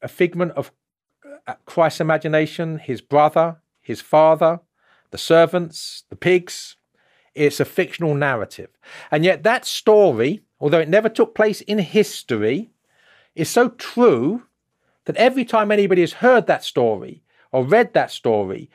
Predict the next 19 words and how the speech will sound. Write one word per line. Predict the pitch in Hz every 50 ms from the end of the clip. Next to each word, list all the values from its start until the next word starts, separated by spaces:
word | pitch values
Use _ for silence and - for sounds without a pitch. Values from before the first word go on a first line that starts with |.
| _ _
in | - 156
the | 147
two | 135 - - 220 220 185
thousand | - 214 202 190 165 180
years | 190 208 208 180 -
since | - 151 -
it | 170
was | 147 147
first | - - 190 175 147 - -
told, | - - 220 185 127 107 90 95 - - _ _ _ _ _ _ _ _ _ _ _ _ _ _ _
does | - 165 175
not | 277 262 - -
say, | - - 208 196 190 190 180 170 165 _ _ _ _ _ _ _ _ _ _ _ _
"The | 160
prodigal | - - 214 202 180 165 180 151
son | - - 170 160
is | 151 135
like | - 151 139 135 -
me." | 143 170 180 135 104 98 - -